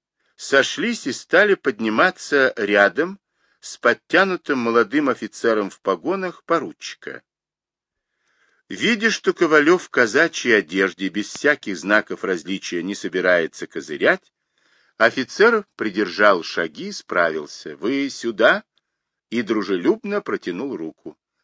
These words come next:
«Поручик Арнаутов из гарнизонной комендатуры».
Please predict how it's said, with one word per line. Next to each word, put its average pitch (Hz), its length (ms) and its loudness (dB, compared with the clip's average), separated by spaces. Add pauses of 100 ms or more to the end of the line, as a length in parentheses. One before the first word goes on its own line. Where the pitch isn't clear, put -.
«Поручик - 640 0 (100)
Арнаутов 123 720 2 (320)
из 101 200 -6
гарнизонной 90 720 -4
комендатуры». 87 800 -10